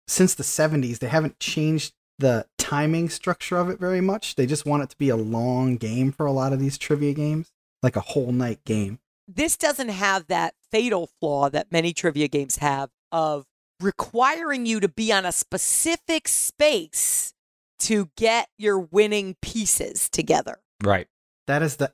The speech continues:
Speaker 1: absolute worst. <laughs>
Speaker 2: Yeah, 'cause then it's just brutal. You end up having to answer so many questions in a single category before you can even gain a winning piece.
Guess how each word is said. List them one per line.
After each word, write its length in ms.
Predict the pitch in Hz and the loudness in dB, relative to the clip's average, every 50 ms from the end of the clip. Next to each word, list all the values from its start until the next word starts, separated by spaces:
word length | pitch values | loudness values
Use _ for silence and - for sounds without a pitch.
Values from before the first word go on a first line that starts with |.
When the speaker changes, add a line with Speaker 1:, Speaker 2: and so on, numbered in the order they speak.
| _ - | _ -2
Speaker 1:
absolute 560 | 139 143 147 139 - - 151 139 131 131 - - - | 2 2 2 2 2 0 0 0 0 -2 -2 -4 -8
worst. 680 | 117 113 113 117 113 107 101 98 - - - - - _ _ _ _ _ _ - 147 - - - | -6 -2 0 2 2 0 0 0 0 -2 -2 -4 -8 _ _ _ _ _ _ -4 -4 -2 0 0
<laughs> 0 | 160 143 - _ _ _ _ _ _ _ - | 0 0 -2 _ _ _ _ _ _ _ -6
Speaker 2:
Yeah, 320 | 208 220 226 190 - - - | 0 4 4 4 4 2 -4
'cause 200 | - 208 208 190 | -6 -10 -6 -2
then 220 | 220 233 240 240 | -2 -2 -2 0
it's 260 | - 240 196 - - | -2 -2 -2 -2 -4
just 340 | - - 214 202 - - _ | 0 2 2 2 0 -2 _
brutal. 420 | - 220 269 311 330 285 226 202 190 | -6 -4 -2 -2 0 0 0 0 0
You 120 | 196 190 | 0 0
end 200 | 185 185 185 185 | -2 0 0 -2
up 100 | 185 - | -2 0
having 320 | 175 180 170 165 185 185 170 | 0 0 0 0 0 -2 -4
to 140 | - - | -4 -2
answer 420 | - 185 180 175 - - 190 180 127 | -2 -2 -2 0 -2 -2 -2 -2 -2
so 400 | - - - - - 185 190 202 | 0 -2 0 0 0 0 0 0
many 180 | 208 208 202 | -2 -2 -4
questions 520 | 185 - 226 214 208 - 214 190 185 170 160 | -2 0 2 2 2 2 -2 -4 -4 -2 -2
in 120 | 185 175 | -2 -2
a 60 | 170 | 0
single 340 | 160 - - 214 196 190 190 | 0 0 0 0 -2 -2 -4
category 500 | 175 - 226 226 233 247 196 202 190 185 | -4 0 0 0 0 0 0 -2 -2 -2
before 260 | 175 180 - - 196 | -2 -4 -4 -2 -2
you 100 | 190 190 | -2 -2
can 260 | - - 190 185 - 208 | -2 -4 -6 -6 -4 -4
even 340 | 208 170 190 185 175 156 - | -4 -2 -2 -4 -4 -4 0
gain 440 | - 185 185 180 185 185 185 180 170 _ _ _ _ _ _ - | 2 2 2 2 0 -2 -4 -6 -8 _ _ _ _ _ _ 0
a 80 | 175 175 | 0 0
winning 380 | 160 156 170 160 160 156 156 | 2 0 0 -2 -2 -4 -6
piece. 600 | - - - 233 220 175 147 139 - - - - | -8 -8 -4 -2 -2 0 -2 -2 -2 -4 -4 -6